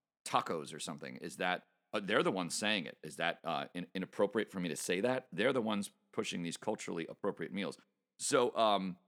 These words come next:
I guess this is what New York wants to do when DeSantis sends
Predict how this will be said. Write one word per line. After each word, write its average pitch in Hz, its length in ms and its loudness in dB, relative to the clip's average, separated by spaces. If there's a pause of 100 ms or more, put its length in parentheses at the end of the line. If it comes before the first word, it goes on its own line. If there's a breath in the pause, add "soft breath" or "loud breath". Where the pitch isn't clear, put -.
(1300)
I 123 100 10
guess 170 220 6
this 156 160 -2
is 123 100 -6
what 131 160 2
New 233 80 2
York 135 220 6
wants 110 260 2
to 101 100 -4
do 98 260 2
when 95 340 0
DeSantis 123 760 -2
sends 110 680 -2